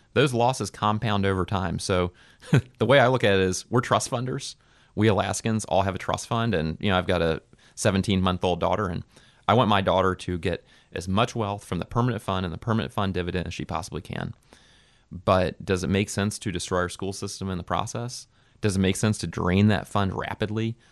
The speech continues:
so that she can get larger checks now, but no checks after she's eight, nine, ten years old? No, that's just, that's just poor financial management, plain and simple.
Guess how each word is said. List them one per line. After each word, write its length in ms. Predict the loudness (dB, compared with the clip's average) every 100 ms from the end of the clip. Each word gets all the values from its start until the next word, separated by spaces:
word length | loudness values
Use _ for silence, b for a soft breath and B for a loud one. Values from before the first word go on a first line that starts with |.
| b
so 160 | -2
that 40 | 0
she 140 | 0
can 120 | 2
get 140 | 2 2
larger 300 | 2 2 2
checks 320 | -2 -2 -2
now, 280 | 0 0 -2
but 200 | -4 0
no 180 | 2 2
checks 440 | -2 -6 -8 -16 b b b
after 260 | -4 -2 -2
she's 440 | -2 -2 -4 -8 -12 -2
eight, 140 | 2
nine, 180 | 4 2
ten 140 | 2 0
years 200 | 0 -2
old? 260 | -4 -6 -10 -6
No, 160 | -2 0
that's 180 | -2 -4
just, 240 | -6 -6 -12 _
that's 140 | -4 -2
just 240 | -4 -6
poor 320 | 0 0 0
financial 460 | -2 -2 0 -2 -4
management, 440 | -6 -6 -6 -8
plain 200 | -6 -6
and 80 | -6
simple. 360 | -8 -10 -10